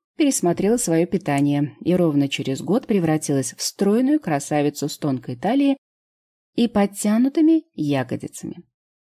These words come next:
От нормального питания моя кожа очистилась, волосы перестали выпадать и черным каскадом падали до бедер.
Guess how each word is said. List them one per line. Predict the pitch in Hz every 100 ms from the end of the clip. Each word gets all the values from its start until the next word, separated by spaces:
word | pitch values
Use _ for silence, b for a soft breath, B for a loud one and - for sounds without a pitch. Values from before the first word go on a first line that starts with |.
| _ _ _ _ _
От | 254 -
нормального | 233 208 170 143 135 135
питания | 156 - 214 285 285
моя | 185 165
кожа | 160 - 143 131 135
очистилась, | 170 - 185 175 - 233 302 320 - _ _ _ _ _
волосы | - 254 240 165 -
перестали | 139 147 - 135 131
выпадать | 131 143 151 226 262
и | 202
черным | - - 165 139 127
каскадом | 127 139 131 - 202 277 302
падали | 285 160 147 165 180
до | 156
бедер. | 135 - - -